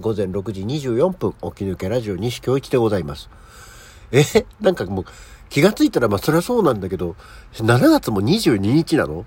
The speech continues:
七月終わるじゃん、もう。恐ろしいね。なんか七月は、七月矢のごとしと昔からは言わ-、言われてませんが、なんかあっ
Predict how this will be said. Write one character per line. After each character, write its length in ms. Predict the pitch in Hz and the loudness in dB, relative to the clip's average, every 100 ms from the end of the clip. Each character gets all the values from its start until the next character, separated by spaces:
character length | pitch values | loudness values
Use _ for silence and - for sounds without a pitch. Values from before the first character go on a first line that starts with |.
| - | -12
七 240 | - - | -8 2
月 200 | 311 - | 2 4
終 140 | 101 123 | 2 4
わ 180 | 214 | 4
る 60 | 294 | 4
じ 140 | 175 | 4
ゃ 60 | 82 | 2
ん、 120 | 73 | 0
も 300 | 85 98 76 - - - - - - - - | 0 2 0 -6 -20 -20 -20 -20 -20 -20 -2
う。 60 | 110 | 0
恐 180 | 151 214 | 2 2
ろ 80 | |
し 180 | 220 214 | 2 4
い 60 | 180 | 2
ね。 220 | 82 90 - - - - - - - - - - - | 2 -4 -8 -20 -20 -20 -20 -20 -20 -20 -20 -4 2
な 100 | 180 | 2
ん 80 | |
か 140 | 165 123 | 2 -4
七 220 | - 202 | -2 0
月 240 | 196 - | 0 2
は、 360 | 190 143 98 - - - - | 4 4 2 -4 -14 -20 -20
七 240 | - - 170 | -14 -2 0
月 380 | 175 170 156 123 | 0 0 0 2
矢 140 | 151 | 2
の 140 | 160 113 | 2 0
ご 120 | 104 | 0
と 140 | 95 | -4
し 140 | 87 - | -6 -8
と 240 | 71 62 | -12 -8
昔 360 | 101 98 120 - | -8 -6 -6 -2
か 120 | 110 | -2
ら 300 | 104 95 - - - - | 0 -2 -6 -16 -18 -10
は 360 | - 104 82 78 | 0 0 0 -4
言 120 | 107 | -2
わ-、 120 | 104 | 0
言 160 | - 110 | 0 -4
わ 40 | |
れ 80 | 107 | -4
て 100 | 101 | -4
ま 120 | 98 | -6
せ 120 | 95 101 | -6 -8
ん 40 | |
が、 120 | 82 - - - - - - | -8 -12 -18 -20 -20 -20 -2
な 80 | 190 | -2
ん 60 | 190 | 0
か 200 | - | 0
あ 40 | |
っ 20 | 156 | -2